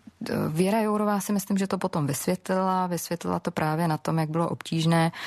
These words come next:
se dohodnout, eh, s některými státy. Brala to jako kompromis jediný možný průchozí a, eh, my jako europoslanci jsme ale prostě chtěli víc.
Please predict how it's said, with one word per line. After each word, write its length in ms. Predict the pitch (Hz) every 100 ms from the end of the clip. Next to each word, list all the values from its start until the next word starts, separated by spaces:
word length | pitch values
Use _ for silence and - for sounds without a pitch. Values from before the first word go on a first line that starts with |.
| 247 -
se 140 | 170
dohodnout, 640 | 156 143 165 170 160 160 - 156
eh, 240 | 156 160
s 80 | 160
některými 520 | 151 - 160 160 139
státy. 680 | - 151 151 175 180 175 170
Brala 260 | 160 156 156
to 80 | 160
jako 240 | 156 160
kompromis 600 | - 143 147 160 160 151
jediný 300 | 160 156 160
možný 420 | 151 143 160 156
průchozí 760 | 147 147 139 - 175 165 175 170 - - - -
a, 400 | 156 156 156 156 - 170 156
eh, 40 |
my 280 | 156 160 165
jako 220 | 165 -
europoslanci 880 | 147 151 156 - 151 170 160 - 165
jsme 260 | - 156 151
ale 200 | 156 156
prostě 320 | 147 - 160
chtěli 280 | - 151 151
víc. 180 | 135